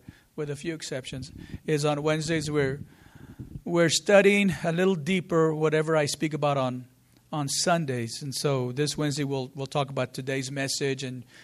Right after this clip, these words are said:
try to find some application points, some more application points.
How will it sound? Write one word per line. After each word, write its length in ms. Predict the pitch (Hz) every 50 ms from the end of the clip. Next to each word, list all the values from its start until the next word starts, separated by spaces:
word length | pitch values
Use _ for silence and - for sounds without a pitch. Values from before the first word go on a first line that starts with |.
| - -
try 140 | 175 175
to 80 | 175 175
find 280 | - - 170 170 170 -
some 160 | - 151 143
application 640 | 147 156 147 165 143 - - 147 147 139 - 147 143
points, 380 | - - 156 147 143 147 143 -
some 100 | 143 139
more 140 | 147 160
application 580 | 165 151 139 135 139 123 - 135 127 - 139 127
points. 400 | - - 135 131 135 139 - -